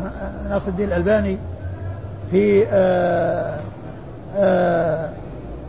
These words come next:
في، آه، آه، الأحاديث التي، آه، أفردها أو أحاديث النسائي التي هي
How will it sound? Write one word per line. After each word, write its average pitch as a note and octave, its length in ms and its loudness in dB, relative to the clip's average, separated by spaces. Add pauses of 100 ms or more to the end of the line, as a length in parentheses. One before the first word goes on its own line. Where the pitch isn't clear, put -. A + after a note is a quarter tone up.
(140)
في، G3+ 340 6
آه، F#3+ 680 4 (1200)
آه، G3 760 -2
الأحاديث F#3+ 640 2
التي، F#3 560 4
آه، F3 560 2 (140)
أفردها G#3+ 640 4 (580)
أو G3 140 2
أحاديث F3+ 440 2
النسائي G3 600 2 (640)
التي F#3 440 4
هي F3 260 4